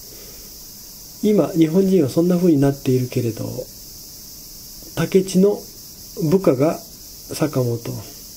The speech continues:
武市が開いた土佐勤王党の筆頭加盟者、それが坂本。しかも、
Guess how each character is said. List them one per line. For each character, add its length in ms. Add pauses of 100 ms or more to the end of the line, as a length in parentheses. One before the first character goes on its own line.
(2500)
武 300
市 100
が 200 (300)
開 260
い 40
た 280 (580)
土 100
佐 200 (160)
勤 280
王 80
党 280
の 220 (1000)
筆 200 (220)
頭 380 (500)
加 140
盟 220
者、 180
そ 680
れ 120
が 140
坂 840
本。 340 (3000)
し 140
か 140
も、 400